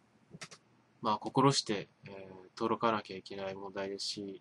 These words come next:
えー、医学部医学科志望の学生は、やっぱり、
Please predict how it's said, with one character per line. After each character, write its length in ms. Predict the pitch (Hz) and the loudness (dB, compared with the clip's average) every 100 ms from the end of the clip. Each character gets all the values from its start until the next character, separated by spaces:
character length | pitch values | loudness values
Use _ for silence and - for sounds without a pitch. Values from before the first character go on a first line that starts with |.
| - | -8
え 60 | |
ー、 60 | 107 | -4
医 160 | 110 120 | 2 8
学 240 | 135 160 | 8 8
部 80 | 123 | 6
医 80 | 110 | 4
学 160 | 110 | 2
科 120 | 120 | 2
志 140 | 110 117 | 0 -2
望 140 | 110 | -2
の 100 | 98 | -4
学 180 | 92 90 | -8 -8
生 240 | - 98 | -6 -4
は、 380 | 98 101 95 87 _ _ _ _ _ _ _ _ | -2 0 0 -2 _ _ _ _ _ _ _ _
や 240 | 110 110 110 | -6 0 0
っ 60 | - | 2
ぱ 140 | 117 | 2
り、 300 | 107 92 | 2 -2